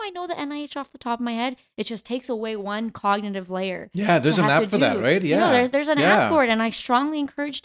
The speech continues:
Speaker 1: people to use it and to do it in the same way and, and to be opportunistic with the N I H and,
Speaker 2: Yeah.
Speaker 1: and, and I, I think you gotta use those things
Speaker 2: Yeah,
Speaker 1: to
Speaker 2: we
Speaker 1: make
Speaker 2: like
Speaker 1: it a little
Speaker 2: apps,
Speaker 1: bit
Speaker 2: right?
Speaker 1: better.
Speaker 2: 'Cause you
Speaker 1: Yeah.
Speaker 2: can calculate the N I H on there and you can email yourself.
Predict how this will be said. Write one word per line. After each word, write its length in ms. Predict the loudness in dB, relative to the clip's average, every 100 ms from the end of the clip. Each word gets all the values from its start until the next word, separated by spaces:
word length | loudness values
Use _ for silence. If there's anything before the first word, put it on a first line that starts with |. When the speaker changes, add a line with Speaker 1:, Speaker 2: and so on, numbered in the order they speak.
| -12
Speaker 1:
people 320 | -10 -8 -10
to 140 | -10
use 300 | -8 -4 -2
it 100 | -2 -2
and 160 | -4 -6 _
to 60 | -14
do 220 | -6 -4
it 100 | -2
in 140 | -2
the 80 | -2
same 360 | -4 -8 -8 -8
way 340 | -6 -6 -6
and, 180 | -6 -10 -12 _ -12
and 160 | -8 -6
to 80 | -6
be 160 | -4
opportunistic 760 | -4 -4 -6 -6 -6 -6 -10 -8
with 140 | -8
the 80 | -6
N 160 | -8 -6
I 120 | -8
H 340 | -8 -8 -8 -10
and, 220 | -10 -12 _ _ _ -2
Speaker 2:
Yeah. 380 | 2 2 0
Speaker 1:
and, 180 | -4 -10 _ _ _ _
and 160 | -10 -8
I, 40 | -6
I 120 | -8
think 280 | -4 -4 -4
you 60 |
gotta 220 | -6 -6 -4
use 320 | -6 -8 -8
those 260 | -10 -10
things 440 | -12 -16 -14 -16 -20 _ _ 2
Speaker 2:
Yeah, 100 | 6
Speaker 1:
to 40 | 8
Speaker 2:
we 80 |
Speaker 1:
make 40 | 8
Speaker 2:
like 140 | 6
Speaker 1:
it 80 | 4
a 20 |
little 160 | 2 2
Speaker 2:
apps, 60 |
Speaker 1:
bit 120 | 2 2
Speaker 2:
right? 300 | 2 2 -4
Speaker 1:
better. 220 | -8 -6 -2
Speaker 2:
'Cause 100 | 0
you 60 |
Speaker 1:
Yeah. 60 | 0
Speaker 2:
can 100 | 0
calculate 400 | 2 0 2 0
the 80 | 2
N 80 |
I 80 | 2
H 160 | 0 -2
on 160 | -2
there 100 | -2
and 60 | -4
you 40 |
can 120 | -4 -2
email 260 | 0 0
yourself. 440 | -2 -2 -2 -2